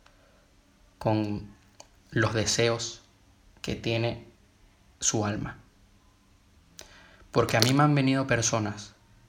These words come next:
que me han dicho: "Oye, tú no tienes por qué,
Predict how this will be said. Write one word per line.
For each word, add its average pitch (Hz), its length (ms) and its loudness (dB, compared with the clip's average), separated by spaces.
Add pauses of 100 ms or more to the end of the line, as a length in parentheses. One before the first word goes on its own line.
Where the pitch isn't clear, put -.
(140)
que 107 140 -2
me 110 100 2
han 110 100 0
dicho: 110 280 0
"Oye, 117 280 0 (680)
tú 143 140 4
no 139 200 0
tienes 135 460 2
por - 360 -4
qué, 156 340 0